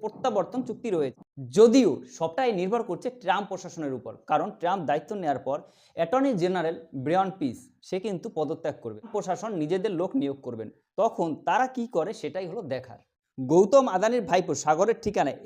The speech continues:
এফবিআই হানার তথ্য স্টক এক্সচেঞ্জের কাছে আদানিরা গোপন করেছিলেন কিনা তা নিয়ে খোঁজখবর শুরু করলো সেবি, কিন্তু এখনই তদন্ত নয়। অর্থই অনর্থের মূল। আমরা অনেক শিল্পপতিদের দেখেছি যারা সাধারণ মানুষের জন্য কাজ করে সমস্ত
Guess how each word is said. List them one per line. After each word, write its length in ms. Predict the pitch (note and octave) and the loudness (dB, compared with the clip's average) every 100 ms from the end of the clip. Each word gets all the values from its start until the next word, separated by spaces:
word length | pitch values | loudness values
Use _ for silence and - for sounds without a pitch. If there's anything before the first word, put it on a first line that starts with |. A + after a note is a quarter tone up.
| F3 | 2
এফবিআই 360 | F3 A3 F3+ C3 | 4 6 6 4
হানার 220 | C#3+ F3+ F3+ | 0 0 0
তথ্য 180 | F#3+ F#3+ D#3+ - E3 | -2 0 -2 -2 -2
স্টক 200 | A#3 A3+ G3+ | -2 -4 -6
এক্সচেঞ্জের 360 | - G#3+ A3 A3 | 0 0 2 0
কাছে 160 | G3+ D#3 | 2 0
আদানিরা 280 | D3 G3 G3 D3 | 0 0 0 -2
গোপন 200 | D#3 G3+ G3 | -2 -2 -2
করেছিলেন 320 | A3 B3 B3 | 0 2 0
কিনা 160 | B3 D#3+ D3+ - _ | 0 -2 -2 -10 _
তা 80 | F#3 F#3 | 2 2
নিয়ে 140 | G#3 G#3 | 0 -2
খোঁজখবর 380 | E3+ E3 G3 G3+ G#3 | -2 0 0 0 0
শুরু 140 | D#3+ E3+ | 0 0
করলো 180 | F#3 G#3 | -2 -4
সেবি, 200 | D#3+ A2+ G#2 | -4 -6 2
কিন্তু 160 | B3 B3 E3 | 2 4 2
এখনই 240 | G3 C4 B3+ | 2 0 2
তদন্ত 280 | F3 F#3+ F#3 D#3 | 2 2 -2 -4
নয়। 140 | A2 G#2+ _ _ _ _ _ | -6 -14 _ _ _ _ _
অর্থই 520 | F#3 G#3 G#3 - G#3+ F3+ | 6 6 4 4 4 4
অনর্থের 340 | F#3 G3 A#3+ F#3 | 2 -2 -4 -4
মূল। 140 | B2+ A2 - _ _ - | -4 -8 -16 _ _ -4
আমরা 260 | F#3 F#3+ E3+ - | 0 2 2 0
অনেক 140 | A3 - | -8 -8
শিল্পপতিদের 520 | D#3+ F3 F#3+ G#3 G#3 C#3 | -8 -6 -6 -4 -2 -2
দেখেছি 280 | C3+ B2 A2+ - - B2+ | -6 -10 -14 -20 -14 0
যারা 200 | E3 C#3+ - - | 2 2 -4 -8
সাধারণ 340 | C3+ C#3+ G3 G#3 | -6 -2 -2 -2
মানুষের 280 | E3 F3+ G#3 | -4 -4 -4
জন্য 140 | D#3 A#2+ G#2 - _ _ G3 | -4 -6 -10 -20 _ _ 2
কাজ 180 | A3 A#3 - | 2 2 -2
করে 140 | E3+ E3+ | -4 -6
সমস্ত 340 | E3+ F3+ A3 | -8 -8 -8